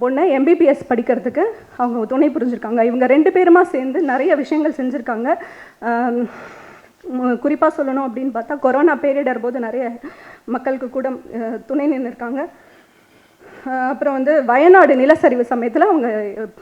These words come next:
வீடு அப்படிங்கிறதையும் தாண்டி அவங்களுக்குன்னு எந்த வருமானமும் இல்ல. அவங்க வந்து இந்த, அஹ், அறிவியல் இயக்கத்துல இருந்து கொண்டு இதெல்லாம் செய்றாங்க. அப்போ வந்து அவங்க கிட்ட கேக்குறாங்க, "உங்களை மாதிரி மனுஷங்களை பார்க்கறதே அரிதா இருக்கு,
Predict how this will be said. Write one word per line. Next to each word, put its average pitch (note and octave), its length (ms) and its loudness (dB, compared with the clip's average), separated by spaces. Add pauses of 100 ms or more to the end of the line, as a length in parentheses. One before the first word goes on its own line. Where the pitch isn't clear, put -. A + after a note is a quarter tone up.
(420)
வீடு D#4+ 480 4
அப்படிங்கிறதையும் D4+ 580 2
தாண்டி A#3+ 440 -4 (340)
அவங்களுக்குன்னு C#4 420 0
எந்த C4+ 560 2 (560)
வருமானமும் E4+ 580 8
இல்ல. B3 200 0
அவங்க A#3 220 -2
வந்து C#4 280 -2
இந்த, A#3+ 380 -4 (320)
அஹ், A#3 200 -2
அறிவியல் D#4+ 440 4
இயக்கத்துல D4 340 2
இருந்து C#4 300 2
கொண்டு E4 240 2
இதெல்லாம் C4 320 -4
செய்றாங்க. A3+ 340 -6 (320)
அப்போ A3 260 -4
வந்து C#4+ 200 2
அவங்க D4 240 0
கிட்ட C4 180 -10
கேக்குறாங்க, C4 360 -4
"உங்களை B3+ 260 -4
மாதிரி D#4 260 0
மனுஷங்களை C#4+ 420 -4
பார்க்கறதே C4 380 -6 (120)
அரிதா C#4 240 -2
இருக்கு, A3+ 360 -4